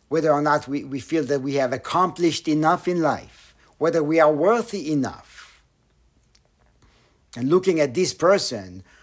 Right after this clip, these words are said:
who is verified as this great master with over a thousand people following him.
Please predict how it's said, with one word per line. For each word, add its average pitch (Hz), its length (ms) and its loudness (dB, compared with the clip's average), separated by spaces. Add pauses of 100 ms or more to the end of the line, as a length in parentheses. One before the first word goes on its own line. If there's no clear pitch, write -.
(260)
who 139 140 -6
is 135 600 -6 (280)
verified 131 1080 0 (480)
as 120 360 0
this 131 340 -4
great 180 360 2
master 180 640 0 (1600)
with 165 200 -4
over 160 200 0
a 151 60 0
thousand 151 840 4 (280)
people 147 520 -4
following 160 680 2
him. 76 360 -20